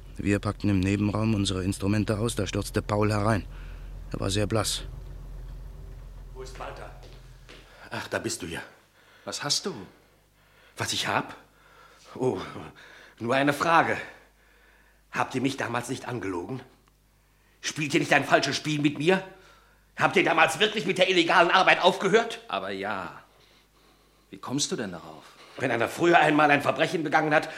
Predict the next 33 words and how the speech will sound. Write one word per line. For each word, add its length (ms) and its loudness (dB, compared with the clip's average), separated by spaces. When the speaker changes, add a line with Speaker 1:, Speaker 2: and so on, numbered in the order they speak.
Speaker 3:
glaubt 220 8
ihr, 80 8
der 100 8
hat 120 4
ein 220 8
Jahr 200 8
später 280 4
vielleicht 280 4
keine 300 6
Angst 220 -2
mehr? 200 4
Speaker 2:
Psst, 340 -4
schrei 240 -2
doch 140 -8
nicht 180 -8
so. 300 -10
Hat 100 0
irgendeiner 420 2
mit 140 0
dir 100 -2
darüber 300 -2
gesprochen? 540 -6
Speaker 3:
Nein. 260 -6
Speaker 2:
Übrigens, 360 -4
wie 100 -8
kommst 300 -8
du 60 -6
darauf, 260 -4
von 160 -6
einem 320 -10
Verbrechen 540 -10
zu 160 -8
reden? 420 -16